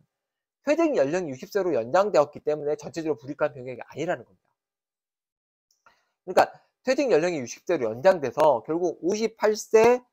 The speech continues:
하고 육 개월 더 일할 때 최장 오십팔 세 육 개월 더 일하게 됐는데, 그게 육십 세로 연장됐기 때문에 기준일을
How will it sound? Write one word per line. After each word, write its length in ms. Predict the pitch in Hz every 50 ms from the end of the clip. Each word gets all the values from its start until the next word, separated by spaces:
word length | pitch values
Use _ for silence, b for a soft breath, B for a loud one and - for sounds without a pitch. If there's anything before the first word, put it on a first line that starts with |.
| _ _ _ _ _ _ _ _ _ _ _ _
하고 580 | - 196 190 190 208 208 214 220 226 185 147 _ 151
육 160 | 143 175 -
개월 240 | - 262 247 208 165
더 180 | - 143 147 147
일할 340 | 135 120 139 151 147 135 -
때 80 | - -
최장 460 | - 226 226 - 113 107 127 170 202 _ _ _ _ _ _ _
오십팔 340 | - 175 190 - - - 214
세 300 | 208 - - 214 190 156 123
육 140 | 135 -
개월 220 | - 233 226 208 185
더 180 | 196 165 156
일하게 340 | 151 131 135 170 170 151 143
됐는데, 680 | 120 117 117 117 117 117 113 139 165 170 151 123 107 - _ _ _ _ _ _ _
그게 460 | _ - 170 175 226 240 254 240 - _ _ _ _ -
육십 280 | 120 127 - - 247
세로 180 | - 247 196 147
연장됐기 440 | 131 156 170 156 143 139 - 143 -
때문에 380 | 147 147 156 151 135 127 -
기준일을 1080 | 139 - 156 147 175 202 196 190 185 175 165 147 - _ _ _ 135 165 185 214 233